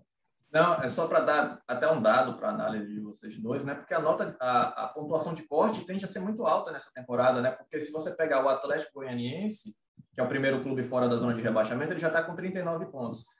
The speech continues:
No Campeonato Brasileiro dois mil e vinte, o Vasco, que era décimo quarto, tinha trinta e seis.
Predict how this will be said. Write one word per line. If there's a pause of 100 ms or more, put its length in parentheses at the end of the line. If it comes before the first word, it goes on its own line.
(240)
No
Campeonato
Brasileiro
dois
mil
e
vinte, (140)
o
Vasco,
que
era
décimo
quarto,
tinha
trinta
e
seis.